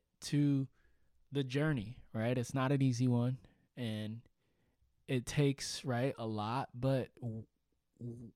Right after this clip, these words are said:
what else matters, right? At the end of the day, if we can't stand up for human beings, if we can't stand up for, you know, people that have built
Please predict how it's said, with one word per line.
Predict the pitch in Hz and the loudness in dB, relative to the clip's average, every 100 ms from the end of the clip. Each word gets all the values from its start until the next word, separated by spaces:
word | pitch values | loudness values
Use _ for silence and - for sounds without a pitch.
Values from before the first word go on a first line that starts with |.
| _ | _
what | 135 127 147 180 - | -2 2 4 4 2
else | 160 156 143 - - 196 | 2 2 2 -4 -10 -10
matters, | 131 139 110 90 113 - | -6 -6 -6 -10 -16 -12
right? | 110 107 110 | -6 -6 -4
At | 120 | -4
the | 117 147 | 2 4
end | 165 | 6
of | 147 | 4
the | |
day, | 120 131 143 123 113 120 _ _ _ _ _ _ _ - | 2 2 2 0 -4 -8 _ _ _ _ _ _ _ -12
if | 127 | -4
we | 147 | -2
can't | 139 160 160 156 | 0 0 0 -2
stand | - 151 147 | 2 4 6
up | 143 135 | 4 2
for | - 123 | 0 0
human | 117 143 143 123 | 4 4 4 2
beings, | 117 123 117 113 | 0 0 0 -2
if | 120 | -4
we | 120 | -6
can't | - 147 131 | -4 -4 -4
stand | - - 135 131 131 | -8 -4 -2 -2 -2
up | 117 - | -4 -8
for, | - 123 117 110 110 - _ _ _ _ _ _ - | -8 -4 -4 -4 -6 -12 _ _ _ _ _ _ -8
you | 123 | -4
know, | 117 107 | -4 0
people | - 165 160 151 | 2 2 2 0
that | 135 120 | 0 -2
have | 127 117 117 - _ 127 120 123 | -4 -4 -6 -12 _ -8 -6 2
built | 131 156 - - | 6 6 4 -8